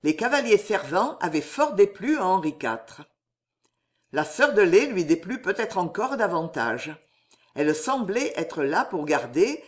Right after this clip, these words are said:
contre le seul qui eut le droit d'y entrer, la porte de la chambre à coucher de sa maîtresse. Henri quatre entra, quoiqu'il n'y fût pas entraîné. La même nuit, dit l'histoire,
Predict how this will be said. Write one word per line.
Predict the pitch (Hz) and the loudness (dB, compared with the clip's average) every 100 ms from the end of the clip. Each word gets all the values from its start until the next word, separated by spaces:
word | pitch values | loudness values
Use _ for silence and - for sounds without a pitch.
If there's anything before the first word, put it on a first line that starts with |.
| _ - | _ -4
contre | 185 175 | -2 -2
le | 147 | -2
seul | 139 - 247 311 - | -4 -2 0 0 -2
qui | 196 | -4
eut | 180 | -2
le | 160 | 0
droit | 143 151 226 | -2 -4 -2
d'y | 165 | -2
entrer, | 131 139 - 165 285 - _ _ _ _ | -2 -4 -6 -4 -4 -8 _ _ _ _
la | 160 | -6
porte | 170 - 285 285 | -4 -2 -2 -2
de | 196 | -2
la | 151 151 | 0 0
chambre | - 247 240 | -4 -6 -6
à | 214 | -6
coucher | 180 160 214 | -8 -4 -2
de | 277 | -2
sa | 247 175 | -4 -4
maîtresse. | 156 - 113 120 - - - - _ _ _ _ _ _ _ _ _ _ _ | -4 -6 -6 -6 -8 -18 -20 -20 _ _ _ _ _ _ _ _ _ _ _
Henri | 226 269 262 | -2 -2 -4
quatre | - 208 196 160 | 0 0 0 0
entra, | 143 135 - 151 220 349 - _ | 0 -2 -4 -2 0 -2 -12 _
quoiqu'il | - 269 285 196 | 0 2 2 -2
n'y | 180 | -2
fût | 165 | -4
pas | 135 254 277 | -2 -2 -2
entraîné. | 233 202 156 127 120 - _ _ _ _ _ _ _ | -6 -4 -4 -2 -6 -10 _ _ _ _ _ _ _
La | 151 151 | -2 0
même | 208 254 | 0 0
nuit, | 185 160 175 302 - | 0 0 0 -2 -2
dit | 165 | 2
l'histoire, | 156 156 - 143 135 131 143 | 2 2 0 0 2 0 -4